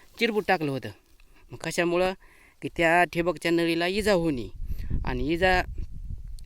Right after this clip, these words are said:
इजा होऊन काही समजा आपलं पुन्हा नळी तुटूनी फुटूनी, अगर बैलाच्या पायात अडकूनी, बैलगाडीला अडकूनी म्हणून त्यासाठी आपण ते जुगाड केलं होतं. आणि त्याच्या त्या इंड कॅप आहेत का, ह्या इंड कॅप आपण काढून घेतल्या होत्या. ते तशा बंद करायच्या असतात का, त्या काढून घेतल्या होत्या. कारण कशामुळं माहिती का,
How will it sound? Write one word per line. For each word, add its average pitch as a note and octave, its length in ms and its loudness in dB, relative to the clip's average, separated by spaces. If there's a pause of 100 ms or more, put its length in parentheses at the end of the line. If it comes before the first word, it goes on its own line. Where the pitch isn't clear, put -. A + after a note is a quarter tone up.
इजा D#3+ 260 4
होऊन E3 280 4
काही E3 220 0
समजा E3 260 4
आपलं E3 220 2
पुन्हा F3 280 4
नळी D#3+ 260 4
तुटूनी D#3 400 4
फुटूनी, D3 340 0
अगर C#3 220 2
बैलाच्या C#3 380 4
पायात C#3 240 2
अडकूनी, C3+ 360 0
बैलगाडीला C3+ 500 0
अडकूनी B2+ 280 -6
म्हणून A#2+ 220 -6 (600)
त्यासाठी D3+ 320 -2
आपण C#3+ 280 0
ते D#3 80 0
जुगाड F#3 340 4
केलं B2+ 180 -2
होतं. - 140 -6 (520)
आणि - 180 -4
त्याच्या F#3+ 220 4
त्या G3+ 80 4
इंड G3+ 260 4
कॅप G#3 200 6
आहेत A#3+ 140 -2
का, F3+ 60 2
ह्या D3+ 180 2 (440)
इंड E3+ 180 4
कॅप E3+ 180 2
आपण E3+ 200 0
काढून G#3 280 6
घेतल्या D3 260 -2
होत्या. A#2 180 -8 (200)
ते C3 60 -6
तशा D3 220 -4
बंद E3 200 -2
करायच्या E3 300 -2
असतात E3 200 -8
का, F3 60 -4
त्या E3+ 120 -2
काढून G3 260 2
घेतल्या D3 260 -2
होत्या. G#2+ 160 -6 (500)
कारण D#3 200 0
कशामुळं G3 440 4
माहिती F#3+ 280 2
का, F3 140 4